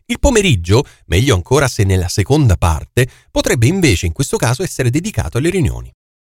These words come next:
E ancora, c'è chi ragiona sui giorni e non sulle ore, mantenendo dei giorni completamente liberi da riunioni. Ad Asana, per esempio, mantengono tutti i mercoledì liberi da meeting.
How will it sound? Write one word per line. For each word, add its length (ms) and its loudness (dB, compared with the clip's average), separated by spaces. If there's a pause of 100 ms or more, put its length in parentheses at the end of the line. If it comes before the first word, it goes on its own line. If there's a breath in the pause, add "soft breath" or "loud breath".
(280)
E 80 4
ancora, 560 2
c'è 160 0
chi 140 0
ragiona 400 2
sui 240 -2
giorni 420 2
e 20 2
non 160 4
sulle 300 2
ore, 240 2
mantenendo 480 0
dei 140 2
giorni 300 2
completamente 600 2
liberi 420 0
da 120 2
riunioni. 580 2
Ad 180 2
Asana, 460 0
per 160 2
esempio, 420 0
mantengono 440 0
tutti 220 -4
i 20 4
mercoledì 580 0
liberi 380 0
da 100 -2
meeting. 420 -6